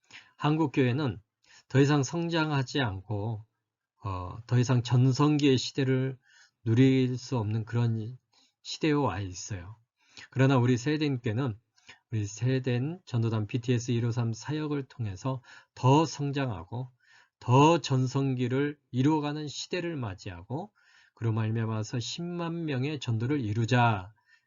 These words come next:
하는 것이 우리 전도단의 목표이고 세덴 전도단 비티에스 일오삼 사역의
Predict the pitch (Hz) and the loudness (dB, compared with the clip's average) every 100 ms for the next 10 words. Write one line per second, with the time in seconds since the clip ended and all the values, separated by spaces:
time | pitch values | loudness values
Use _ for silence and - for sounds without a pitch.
0 | _ 131 131 139 117 - 107 107 175 220 | _ 0 2 2 0 -2 -4 -2 -4 -6
1 | _ _ - - 107 104 - 104 107 107 | _ _ -18 -6 -2 -2 -2 -2 -2 -2
2 | 104 98 98 98 113 117 139 123 98 - | -2 -6 -8 -4 -4 0 2 2 0 -12
3 | _ _ _ _ _ - 127 127 117 120 | _ _ _ _ _ 0 4 4 4 2
4 | 117 117 113 - 127 127 120 117 - 127 | 2 2 0 -2 -2 2 2 0 -2 -2
5 | 120 113 120 117 120 117 - - 151 151 | 0 2 0 0 -2 -2 -6 -6 -2 0
6 | 113 120 190 | 0 -2 -6